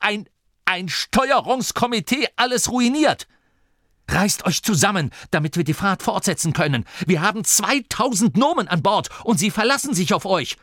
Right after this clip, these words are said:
Verstanden?“ Sie wechselten betroffene Blicke und erhoben sich verlegen. Angelo griff nach den Steuerfäden. Der Signalgeber hob die Flaggen auf. „Ähm“,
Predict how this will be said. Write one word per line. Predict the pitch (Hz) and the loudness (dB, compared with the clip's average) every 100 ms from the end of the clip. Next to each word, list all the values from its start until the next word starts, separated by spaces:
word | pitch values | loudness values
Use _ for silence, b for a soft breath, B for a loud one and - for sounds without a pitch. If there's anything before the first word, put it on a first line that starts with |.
| - | -2
Verstanden?“ | 233 - 285 277 339 247 _ _ _ _ _ _ _ _ | 0 2 0 -2 -6 -6 _ _ _ _ _ _ _ _
Sie | - 90 | -6 -4
wechselten | 90 101 - 110 113 | -2 -2 -2 -4 -2
betroffene | 98 - 117 - 101 | -2 -2 -4 -2 -2
Blicke | 82 98 - 98 b b b b - | -2 -2 -2 -4 b b b b -4
und | 123 104 - | -2 -2 -2
erhoben | 113 110 110 95 | -2 2 2 0
sich | 85 90 | -2 -4
verlegen. | - 107 98 82 80 - _ _ _ _ _ _ _ _ _ - | -4 -2 -2 -4 -8 -10 _ _ _ _ _ _ _ _ _ -2
Angelo | 143 131 131 120 123 | 0 2 2 2 2
griff | 120 110 135 - | 2 -2 -2 -2
nach | 113 | -2
den | - 107 | -2 -2
Steuerfäden. | - 135 117 90 110 92 90 85 _ _ _ _ _ _ _ - | 0 0 0 0 -2 -2 0 -4 _ _ _ _ _ _ _ -2
Der | 117 120 | 0 2
Signalgeber | 98 110 135 139 123 101 107 110 | 0 0 0 2 0 0 0 0
hob | 110 110 | 0 0
die | - 123 | -2 -4
Flaggen | - 123 - 85 | -2 -4 -2 -6
auf. | 90 82 76 - _ _ _ _ _ _ _ _ | -4 -4 -6 -14 _ _ _ _ _ _ _ _
„Ähm“, | 113 101 120 117 113 110 98 | -8 -2 2 2 4 2 -2